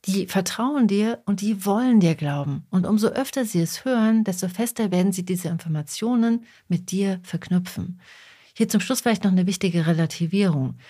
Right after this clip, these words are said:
Ziel dieser Strategie ist nicht, dass du damit weltbekannt wirst. Könnte sein, Musst du aber gar nicht. Nicht alle Kreativen sind so positioniert, dass sie zu diesen drei bis vier Namen dieser Top-of-Mind-Awareness zu einem spezifischen Thema gehören.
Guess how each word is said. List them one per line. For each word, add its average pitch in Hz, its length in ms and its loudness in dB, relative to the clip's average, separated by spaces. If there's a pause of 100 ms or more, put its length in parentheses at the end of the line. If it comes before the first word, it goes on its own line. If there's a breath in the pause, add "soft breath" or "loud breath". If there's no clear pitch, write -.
(260 loud breath)
Ziel 226 340 2
dieser 190 240 0
Strategie 180 480 0
ist 165 220 -2
nicht, 233 440 2
dass 175 200 -4
du - 60 -10
damit 165 380 0
weltbekannt 190 720 0
wirst. - 340 -12 (320)
Könnte 247 380 0
sein, 190 480 0 (300 soft breath)
Musst 311 240 -4
du 185 60 4
aber 151 180 0
gar 117 180 -6
nicht. 113 320 -8 (360 loud breath)
Nicht 233 240 2
alle 247 240 2
Kreativen 220 600 0
sind 190 320 0
so 208 220 0
positioniert, 196 880 2 (280 loud breath)
dass 180 140 0
sie 180 140 -2
zu 190 160 -2
diesen 202 320 2
drei 180 360 2
bis 185 220 -4
vier 185 300 0
Namen 180 500 2
dieser 165 340 -2
Top-of-Mind-Awareness 170 1300 0
zu - 220 -6
einem 185 160 4
spezifischen 175 760 -4
Thema 160 340 0
gehören. 151 640 -2